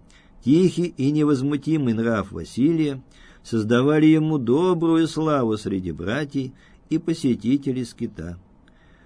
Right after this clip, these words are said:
В то же время всех поражала в нём неуклонная ревность о правде Божией. Будучи келейником отца Даниила, Василий по поручению старца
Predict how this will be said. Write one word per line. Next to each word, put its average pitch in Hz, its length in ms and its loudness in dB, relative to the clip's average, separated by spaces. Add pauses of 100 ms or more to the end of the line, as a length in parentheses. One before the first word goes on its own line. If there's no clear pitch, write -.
(120)
В - 60 -20
то 185 260 4
же 185 160 4
время 107 520 2
всех 156 400 -2
поражала 98 760 -4 (280)
в 95 100 -4
нём 98 380 -2
неуклонная 160 1120 -2
ревность 101 680 -2
о 90 100 -14
правде 104 420 -8
Божией. 80 420 -12 (600)
Будучи 110 500 0
келейником 101 800 2
отца 95 320 -6
Даниила, 95 640 -6 (480)
Василий 151 540 -2
по - 160 -4
поручению 120 680 -4
старца 95 560 -8